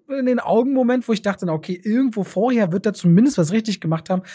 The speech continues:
dass mich das hier gerade so interessiert." Er hat ein wirklich großes, das sich wie so ein klassischer Disney-Film anfühlendes Finale, wie ich finde.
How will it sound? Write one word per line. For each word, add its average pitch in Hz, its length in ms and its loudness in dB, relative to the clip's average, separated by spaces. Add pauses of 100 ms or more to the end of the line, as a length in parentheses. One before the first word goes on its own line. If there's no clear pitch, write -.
(140)
dass 180 180 -4
mich 180 100 -2
das 180 200 -4
hier 185 100 -2
gerade 151 180 -2
so 170 220 2
interessiert." 220 720 0 (280)
Er 147 160 -4
hat 233 120 0
ein 220 160 -2
wirklich 202 420 -6
großes, 247 920 2 (300)
das 170 140 -2
sich - 140 -2
wie 214 60 2
so 190 140 2
ein 165 140 -4
klassischer 233 680 0
Disney-Film 202 840 -2
anfühlendes 185 640 -2
Finale, 120 760 -2
wie 160 80 -6
ich 135 140 -4
finde. 117 300 -12